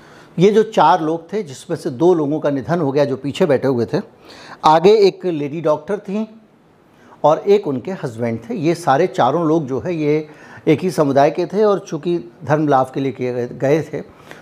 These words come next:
साढ़े छः सौ किलोमीटर के करीब सड़क मार्ग से इन्होंने रास्ता तय किया, दर्शन किए, लौट रहे थे।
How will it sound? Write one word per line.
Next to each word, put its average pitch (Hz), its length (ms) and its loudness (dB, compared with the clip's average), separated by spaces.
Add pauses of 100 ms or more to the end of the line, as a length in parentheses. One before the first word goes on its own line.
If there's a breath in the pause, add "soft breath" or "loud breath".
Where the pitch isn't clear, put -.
साढ़े 175 400 4
छः 190 220 2
सौ 226 180 0
किलोमीटर 165 440 0
के 143 120 -2
करीब 135 300 0
सड़क 151 540 0
मार्ग 127 260 2
से 147 240 -2
इन्होंने 120 400 -4 (880 loud breath)
रास्ता 127 340 2
तय 143 260 2
किया, 147 300 -2
दर्शन 147 500 0
किए, 156 200 -4
लौट 120 340 0
रहे 98 120 -8
थे। 98 180 -18